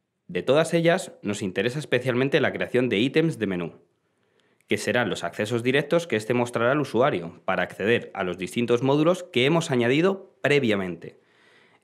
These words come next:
En este caso solo tenemos dos, así que solamente tendremos que añadir uno.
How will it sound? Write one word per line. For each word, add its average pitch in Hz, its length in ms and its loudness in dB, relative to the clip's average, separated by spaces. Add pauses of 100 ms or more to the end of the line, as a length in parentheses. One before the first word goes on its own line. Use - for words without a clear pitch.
(120)
En 110 120 2
este 147 260 0
caso 170 260 2
solo 151 320 2
tenemos 135 360 2
dos, 123 340 0 (160)
así 98 240 -4
que - 100 -4
solamente 120 540 2
tendremos 101 440 0
que - 140 -2
añadir 85 340 -2
uno. 101 380 -2